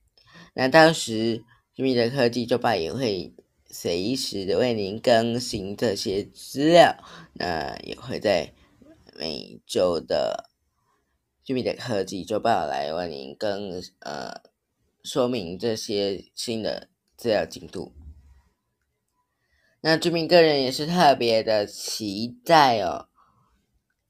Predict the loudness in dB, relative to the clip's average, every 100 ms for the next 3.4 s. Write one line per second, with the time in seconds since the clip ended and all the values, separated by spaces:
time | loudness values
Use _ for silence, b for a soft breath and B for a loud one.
0 | _ _ _ _ _ _ _ _ 2 4
1 | 4 2 2 2 2 2 2 4 4 4
2 | -2 -16 -14 -10 -10 -8 -4 -2 -2 -6
3 | -8 -12 -14 -14